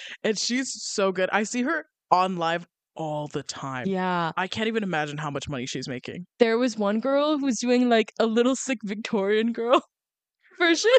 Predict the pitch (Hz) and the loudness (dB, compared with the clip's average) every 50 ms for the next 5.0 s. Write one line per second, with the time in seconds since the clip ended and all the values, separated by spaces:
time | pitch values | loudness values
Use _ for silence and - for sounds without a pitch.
0 | - - 466 494 - - - 480 453 466 453 427 403 - - 494 508 - _ 554 | 10 10 10 10 8 6 8 8 10 10 10 10 8 8 6 0 -2 -2 _ -4
1 | - - 523 508 508 466 440 - 427 - - 508 - 539 - 523 508 466 466 466 | -2 0 2 4 4 4 4 2 -2 -4 -4 4 4 6 8 8 6 6 4 4
2 | - 523 480 494 494 - 508 - - 440 427 - 453 466 440 427 381 320 285 330 | 4 4 4 4 4 2 2 4 4 4 4 4 2 2 2 4 2 2 2 0
3 | 320 320 330 359 392 - 277 339 330 359 339 - 311 330 330 370 370 403 403 440 | 0 0 2 0 2 2 4 4 4 4 4 2 2 2 2 2 0 0 0 0
4 | 403 339 - _ - - - - - 220 202 208 214 254 262 269 330 330 359 | -2 -2 -4 _ -10 -8 -4 0 2 4 4 6 4 2 4 6 6 6 6